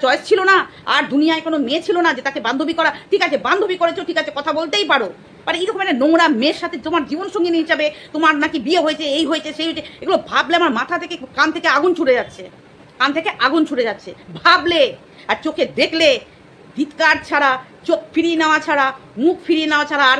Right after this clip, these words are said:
কিচ্ছু করার থাকবে না। But তোমার ভিডিওতে ওই বাচ্চাটা কেমন আছে দেখতে যাই আমরা, আমরা অনেকেই দেখতে যাই তোমার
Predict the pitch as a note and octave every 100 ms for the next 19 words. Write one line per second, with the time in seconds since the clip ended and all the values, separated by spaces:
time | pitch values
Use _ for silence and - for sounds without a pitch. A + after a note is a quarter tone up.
0 | C#4+ D#4 - B3+ A#3+ A#3 G3+ F#3 F3 -
1 | - - A#3+ A#3 B3+ D#4 C4 C4 D4+ D#4
2 | D4+ A3+ A#3+ - D4+ D4 C#4+ C4+ C#4 A3
3 | G#3+ D#4 F4 - - C#4+ - D4+ A3+ C4+
4 | D#4+ D4+ C4+ G#3 - - - - C#4 -
5 | C4 E4 E4+ F4 F#4 F4+ F4+ F4 F4 E4
6 | E4